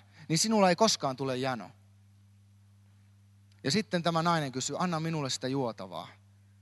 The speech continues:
Jeesus sanoo merkilliset sanat, "Lä-, käy hakemassa miehesikin tänne." Ja sitten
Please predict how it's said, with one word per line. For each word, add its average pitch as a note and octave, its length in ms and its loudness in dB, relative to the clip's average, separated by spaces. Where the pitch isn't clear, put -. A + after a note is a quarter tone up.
Jeesus E3 320 4
sanoo D#3 200 -2
merkilliset D3+ 560 -2
sanat, A#2+ 300 -6
"Lä-, F#3 280 4
käy G3 220 6
hakemassa D#3 600 -4
miehesikin A2+ 600 -6
tänne." F#2+ 320 -12
Ja B2+ 80 -2
sitten D3+ 500 -2